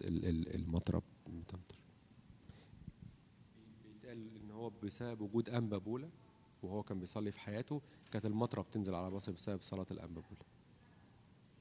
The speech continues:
إن هو قد إيه ببركة بني آدم واحد الح-، العالم كله. فاللي يجي يقول لنا: "لأ، القديسين" ومش عارف إيه، لأ، نقول له: "في آية اسمها صلاة البار،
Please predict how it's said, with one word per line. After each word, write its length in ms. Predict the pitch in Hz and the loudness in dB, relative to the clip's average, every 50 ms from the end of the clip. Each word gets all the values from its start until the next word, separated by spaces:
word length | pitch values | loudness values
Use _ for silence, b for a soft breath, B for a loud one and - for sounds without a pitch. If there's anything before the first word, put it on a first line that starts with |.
| - - - - - - - - - - B B B B B B B B B - 110 | -20 -20 -20 -20 -20 -20 -20 -20 -18 -14 B B B B B B B B B 8 8
إن 140 | 107 107 | 8 10
هو 220 | 107 117 131 131 135 | 10 10 10 12 12
قد 220 | 120 120 110 104 127 | 12 10 12 12 12
إيه 140 | 139 143 | 12 12
ببركة 500 | 139 120 110 98 117 131 135 127 - 113 | 12 12 12 10 12 12 10 10 8 4
بني 380 | 92 95 92 104 98 104 92 120 | 4 6 8 8 8 10 10 10
آدم 240 | 127 117 110 101 104 | 12 12 12 12 12
واحد 340 | 113 131 127 - - 151 139 - - | 12 12 12 10 8 6 6 6 4
الح-، 300 | 110 107 95 - - - | 0 0 0 0 -2 -2
العالم 460 | - 107 98 90 104 120 131 117 104 95 - | 0 0 2 4 6 6 8 8 6 6 6
كله. 280 | - 113 101 95 90 - B B B B B | 8 8 8 8 6 4 B B B B B
فاللي 280 | - 113 104 101 123 | 4 6 8 10 10
يجي 180 | 147 151 131 131 | 10 10 10 8
يقول 200 | 131 123 117 120 | 8 8 8 8
لنا: 180 | 131 131 127 | 8 8 8
"لأ، 160 | 123 135 - - | 6 6 4 2
القديسين" 720 | 110 - - 113 101 101 101 - - 135 135 127 117 107 107 | 0 2 4 4 6 6 4 4 6 8 8 6 6 4 -2
ومش 240 | 113 107 104 101 110 | -2 -2 0 4 4
عارف 260 | 104 110 107 107 - | 6 6 4 4 2
إيه، 120 | 117 120 | 2 4
لأ، 120 | 117 123 120 | 4 4 4
نقول 260 | 120 120 123 120 117 | 2 2 2 2 2
له: 60 | 117 | 0
"في 200 | 117 - 160 180 | 0 0 0 2
آية 80 | 180 160 | 2 0
اسمها 280 | 139 - 127 113 107 | 0 0 0 0 0
صلاة 280 | 104 - - 110 120 127 - | 0 0 2 2 2 4 4
البار، 400 | 113 95 90 104 104 107 101 98 | 2 2 4 6 6 6 4 2